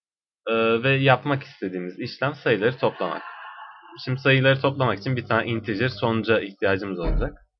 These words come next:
Sonuçta yine sıfırdan başlayacak çünkü toplama işlemi yapıyoruz. Ve her işlemin, e, kademesinde sonucu, sonucun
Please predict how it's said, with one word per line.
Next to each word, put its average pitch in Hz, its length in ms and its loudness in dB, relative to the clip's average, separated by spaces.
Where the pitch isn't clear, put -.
Sonuçta 139 500 0
yine 131 240 0
sıfırdan 95 540 -2
başlayacak 92 480 -2
çünkü 95 220 -10
toplama 107 400 0
işlemi 101 340 -4
yapıyoruz. 95 600 -8
Ve 143 160 0
her 151 240 4
işlemin, 110 760 -4
e, 98 240 -4
kademesinde 110 640 -2
sonucu, 139 720 -2
sonucun 143 800 0